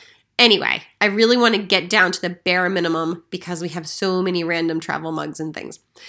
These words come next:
But anyway, head on over to where you keep your glasses that you drink from at your meals. Hopefully you are using real glasses,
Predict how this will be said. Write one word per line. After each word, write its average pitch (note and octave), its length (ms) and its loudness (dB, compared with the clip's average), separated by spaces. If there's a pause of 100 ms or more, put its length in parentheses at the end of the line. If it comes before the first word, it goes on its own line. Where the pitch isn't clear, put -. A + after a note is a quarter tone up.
(180)
But G3+ 180 6 (400)
anyway, G#3+ 300 6 (160)
head C4+ 260 8
on D#4 160 12
over C4 160 4
to A3+ 60 4
where G#3+ 100 2
you G3 160 -4
keep A3+ 220 -4
your F3+ 80 -2
glasses F#3 540 4
that - 120 -8
you F#3+ 100 -8
drink F3 300 -4
from F3+ 240 -4
at G#2 100 -8
your A2+ 120 -6
meals. E3+ 480 -6 (920)
Hopefully F4+ 560 4
you A#3 180 0
are C#4+ 60 0
using A3+ 580 0
real F#3+ 360 -2
glasses, - 640 0